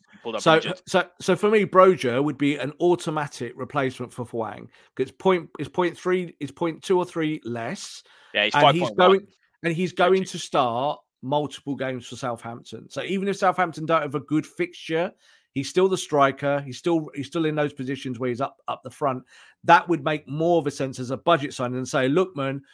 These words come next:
Speaker 2: who is less than your premium options, but will he really give returns? So that's why I've gone with Thomas. I think for me, it was Castagna. I think I would rather have had Castagna,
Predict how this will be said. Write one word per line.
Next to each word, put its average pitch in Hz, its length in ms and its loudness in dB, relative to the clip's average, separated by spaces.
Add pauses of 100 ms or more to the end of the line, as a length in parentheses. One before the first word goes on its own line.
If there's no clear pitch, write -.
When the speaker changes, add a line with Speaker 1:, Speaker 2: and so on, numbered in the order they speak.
(140)
Speaker 2:
who 143 160 0 (120)
is 180 200 2
less 143 380 2
than 139 200 -4
your 131 120 0
premium 147 440 0
options, 127 540 -10 (220)
but 131 240 -2
will 156 160 2
he 139 160 0
really 135 400 0
give 120 320 -4
returns? 117 720 -6 (240)
So 143 480 4
that's 147 200 2
why 165 200 6
I've 160 180 6
gone 143 160 0
with 135 160 -6
Thomas. 123 240 -4
I 135 80 -2
think 175 180 -2
for 170 120 -8
me, 156 140 0
it 143 60 -6
was 143 120 -10
Castagna. 170 560 2
I 170 80 4
think 156 120 -4
I 147 60 4
would 143 100 0
rather 160 420 2
have 151 60 -2
had 160 200 -4
Castagna, 165 580 -4